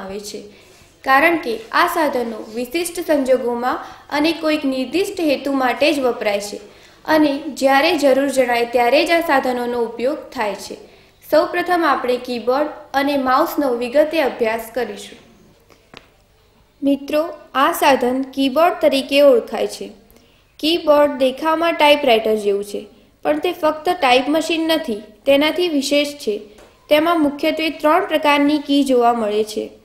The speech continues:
આલ્ફાન્યુમેરિક કી, સ્પેશિયલ કી અને ફંક્શન કી. આલ્ફાન્યુમેરિક કીમાં બે શબ્દો સ્પષ્ટ છે, એક આલ્ફાબેટ્સ એટલે કે મૂળાક્ષરો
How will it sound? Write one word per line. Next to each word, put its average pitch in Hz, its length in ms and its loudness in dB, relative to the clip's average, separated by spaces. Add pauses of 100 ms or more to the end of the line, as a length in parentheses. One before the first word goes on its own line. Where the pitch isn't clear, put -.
(440)
આલ્ફાન્યુમેરિક 285 840 2
કી, 294 160 -6 (320)
સ્પેશિયલ 262 560 4
કી 294 160 -6 (420)
અને 302 200 0
ફંક્શન 277 580 0
કી. - 180 -18 (1120)
આલ્ફાન્યુમેરિક 339 840 0
કીમાં 269 420 0 (200)
બે 285 100 8
શબ્દો 311 420 -2
સ્પષ્ટ 302 560 -2
છે, 196 140 -4 (580)
એક 277 320 4
આલ્ફાબેટ્સ 254 720 0 (320)
એટલે 269 240 2
કે 339 220 -2
મૂળાક્ષરો 226 580 2